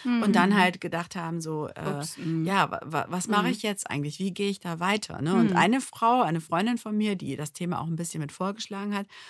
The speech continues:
Speaker 1: die hat so ähnlich, wie du das eben erzählt hast, für sich beschlossen,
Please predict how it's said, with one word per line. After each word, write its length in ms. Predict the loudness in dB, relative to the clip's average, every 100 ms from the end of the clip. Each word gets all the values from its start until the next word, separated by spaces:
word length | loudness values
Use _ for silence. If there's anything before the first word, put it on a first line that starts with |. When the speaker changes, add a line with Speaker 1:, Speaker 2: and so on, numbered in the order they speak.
| -20 -2
Speaker 1:
die 140 | 4
hat 100 | 4
so 100 | 2
ähnlich, 340 | 2 2 2 0
wie 80 |
du 100 | -6
das 180 | -2 -2
eben 200 | 0 0
erzählt 320 | 0 -2 -4
hast, 160 | -4 -6
für 100 | -6
sich 180 | -6 -6
beschlossen, 600 | -6 -4 -4 -2 -2 -4